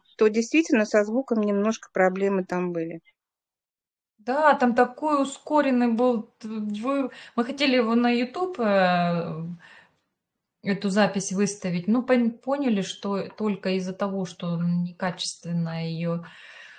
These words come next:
Speaker 2: м, а, сохранил, мы оставили её в группе. Ну, по крайней мере, всё равно там очень много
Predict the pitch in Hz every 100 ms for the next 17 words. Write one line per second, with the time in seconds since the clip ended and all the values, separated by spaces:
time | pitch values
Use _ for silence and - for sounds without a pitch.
0 | - _ - 185 185 175 175 _ _ _
1 | _ _ _ _ _ _ _ _ _ _
2 | - 147 185 185 185 - 214 - 220 233
3 | 294 320 285 226 - _ 196 247 233 -
4 | 202 180 175 175 175 165 175 170 - 165
5 | 190 233 277 277 285 262 247 277 277 -
6 | 220 208 226 214 190 190 185 202 208 202
7 | 175 175 175